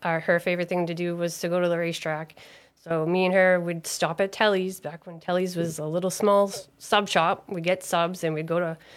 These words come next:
go to the racetrack, whether it was Star or Hudson or Lee, and we'd, we'd, I mean, sometimes those tracks would be so full, you'd be sitting on the ground back then. And we'd go, and whatever division was racing at the time, we'd each pick a number, and depending on that number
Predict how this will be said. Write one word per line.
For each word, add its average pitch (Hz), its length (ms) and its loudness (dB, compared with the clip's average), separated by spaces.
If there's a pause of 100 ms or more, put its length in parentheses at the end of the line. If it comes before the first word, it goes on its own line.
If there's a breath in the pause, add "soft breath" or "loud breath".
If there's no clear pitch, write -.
(440 soft breath)
go 185 140 4
to 190 60 4
the 185 160 4
racetrack, 180 520 2
whether 170 200 0
it 165 40 -4
was 156 100 -8
Star 170 540 0
or 156 280 -2 (160)
Hudson 180 380 -2
or 160 120 2
Lee, 185 400 0
and 160 260 0
we'd, 180 320 0 (340)
we'd, 175 340 -2 (500)
I - 60 -16
mean, 156 120 -14
sometimes 165 440 0
those 156 160 -2
tracks 160 320 -2
would 160 80 -8
be 160 100 -4
so 160 220 -2
full, 165 200 -2
you'd 165 140 -4
be 156 100 -6
sitting 185 280 -2
on 165 80 -2
the 151 80 -4
ground 170 280 0
back 156 220 -2
then. 180 260 2 (600 loud breath)
And 190 80 -12
we'd 185 160 2
go, 208 280 8
and 185 300 4
whatever 196 400 4
division 190 380 4
was 185 160 4
racing 202 260 4
at 190 120 6
the 185 60 -4
time, 185 380 4
we'd 175 140 0
each 185 160 -6
pick 202 180 2
a 190 40 4
number, 185 420 6
and 185 180 -2
depending 185 340 4
on 185 120 6
that 180 180 2
number 190 560 4